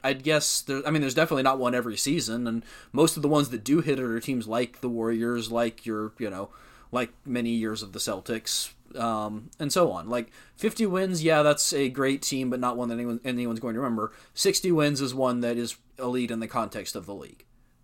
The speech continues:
Um, and so, like, ha-, like, y-, yes, there's an element of, "Oh, yeah, it's Coach Bud as well. Coach Bud is very good." But just, like, the difference that even a non-Jason Kidd coach would make,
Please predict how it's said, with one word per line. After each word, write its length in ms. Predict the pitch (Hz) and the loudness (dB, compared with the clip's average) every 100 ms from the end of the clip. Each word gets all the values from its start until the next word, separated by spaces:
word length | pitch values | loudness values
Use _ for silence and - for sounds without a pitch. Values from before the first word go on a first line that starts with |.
| _ 131 | _ 2
Um, 500 | 131 120 117 113 113 - _ - | 4 4 0 -2 -6 -14 _ -2
and 140 | 151 | 2
so, 240 | - 160 143 | 6 6 6
like, 420 | 135 131 123 - - _ _ _ - - | 6 4 0 -8 -20 _ _ _ -16 -6
ha-, 320 | 151 170 - - | 4 4 4 2
like, 260 | 151 127 - _ _ - - - - - | 2 2 -6 _ _ -20 -20 -20 -20 -8
y-, 140 | 156 | -8
yes, 380 | 160 165 180 170 | 0 6 6 6
there's 180 | 165 151 | 2 2
an 80 | 147 | 4
element 420 | 143 139 135 123 | 4 4 0 0
of, 160 | 131 131 | 0 0
"Oh, 140 | 143 143 | 2 4
yeah, 320 | 135 131 123 | 4 4 2
it's 100 | 120 | 0
Coach 260 | 139 131 | -4 -2
Bud 160 | 135 127 | -2 -2
as 80 | 123 | -2
well. 140 | 123 | -2
Coach 240 | 120 135 - | -2 -4 0
Bud 160 | 131 | 0
is 80 | 123 | 0
very 260 | 123 117 117 | -2 -2 0
good." 300 | 139 117 113 - - - | 0 0 -4 -14 -20 -4
But 160 | 143 165 | 0 2
just, 260 | 160 175 190 | 0 -2 2
like, 340 | 165 143 - _ _ _ _ _ _ _ | 4 2 -2 _ _ _ _ _ _ _
the 140 | 151 160 | 2 2
difference 500 | 180 175 180 151 - | 2 0 -2 0 0
that 200 | 147 127 | 0 0
even 460 | 143 156 143 143 | -2 0 -2 -4
a 400 | 135 135 131 117 117 | -2 0 0 -2 -2
non-Jason 840 | 113 120 127 131 120 123 - 117 | -2 0 -2 -4 -4 -4 -4 -6
Kidd 320 | - 127 113 | -6 -8 -8
coach 320 | - 123 117 120 | -6 -6 -6 -8
would 160 | 101 | -8
make, 440 | 98 104 135 - | -8 -8 -10 -12